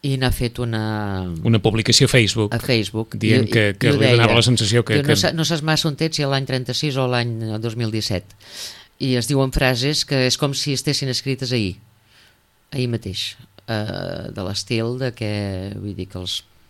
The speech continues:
Speaker 1: consells de guerra eren peripé, que ja la sentència ja estava dictada, saps? Moltes coses que ens, ens, eh,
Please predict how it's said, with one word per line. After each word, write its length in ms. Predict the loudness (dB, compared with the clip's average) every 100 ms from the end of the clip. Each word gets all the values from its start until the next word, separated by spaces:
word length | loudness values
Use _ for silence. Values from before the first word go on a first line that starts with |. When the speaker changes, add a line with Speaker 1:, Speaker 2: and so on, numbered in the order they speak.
| -20
Speaker 1:
consells 320 | -14 -6 -4
de 80 | -2
guerra 280 | -2 -2 -2
eren 440 | 0 -2 -4 -8 -6
peripé, 380 | -6 -4 -6 -4
que 100 | -4
ja 60 |
la 240 | -2 -4 -6
sentència 420 | -6 -2 -2 0 -2
ja 40 |
estava 240 | 2 2
dictada, 500 | 0 0 0 0 -2 -6 -18 -18 -18 -18 -20 -10
saps? 260 | -4 -4 -4 -8 -10 -2
Moltes 340 | 2 2 2
coses 260 | 4 4 4
que 80 | 0
ens, 140 | 0
ens, 360 | 0 0 0 4
eh, 800 | 6 6 4 4 4 4 4